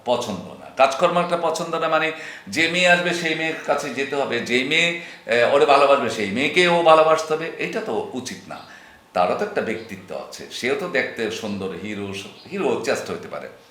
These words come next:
তো সে নিজেকে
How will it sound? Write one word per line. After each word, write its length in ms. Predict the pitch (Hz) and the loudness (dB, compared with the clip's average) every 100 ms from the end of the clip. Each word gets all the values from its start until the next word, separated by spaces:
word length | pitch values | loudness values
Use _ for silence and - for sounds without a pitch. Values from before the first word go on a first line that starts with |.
| _ - - - - _ | _ -20 -20 -20 -20 _
তো 100 | 131 | 0
সে 500 | 127 - 160 180 196 | 2 0 4 8 8
নিজেকে 1040 | 180 127 123 127 - 208 208 135 113 185 | 6 2 2 2 6 4 6 2 2 0